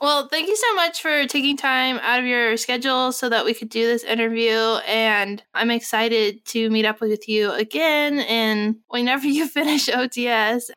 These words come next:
And then if you're listening, this will go live back to back, so you won't have to wait the twelve weeks.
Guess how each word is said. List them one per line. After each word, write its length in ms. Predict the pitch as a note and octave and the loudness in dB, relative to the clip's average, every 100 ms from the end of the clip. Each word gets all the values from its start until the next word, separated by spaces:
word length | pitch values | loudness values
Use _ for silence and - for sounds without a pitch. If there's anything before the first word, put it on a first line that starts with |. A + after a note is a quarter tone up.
| _ | _
And 160 | A#3+ B3 | -2 0
then 300 | B3+ B3+ A#3+ | 2 0 0
if 140 | A#3 | 0
you're 140 | B3 B3+ | 0 2
listening, 640 | D4+ C#4 A#3+ A3+ A3+ G#3+ G#3+ | 0 0 0 0 0 -2 -2
this 220 | A#3+ B3 | -2 -2
will 120 | B3+ | -4
go 220 | A3+ A#3 | -2 -2
live 540 | A3+ A3+ A#3 G#3+ G#3+ - | -2 0 0 -2 -6 0
back 240 | G#3 G#3 | 0 0
to 60 | A#3+ | -4
back, 380 | A#3 G#3+ - - | 0 0 0 -6
so 100 | A#3+ | -2
you 220 | C#4+ E4+ | -2 0
won't 180 | D4 D#4 | 0 2
have 180 | C4+ - | -2 -4
to 100 | A#3 | -4
wait 380 | B3+ A#3+ G3+ _ - | 0 0 -2 _ -10
the 100 | A3+ | -8
twelve 300 | - A3 G#3+ | -4 -4 0
weeks. 280 | G#3+ G3+ | 0 -2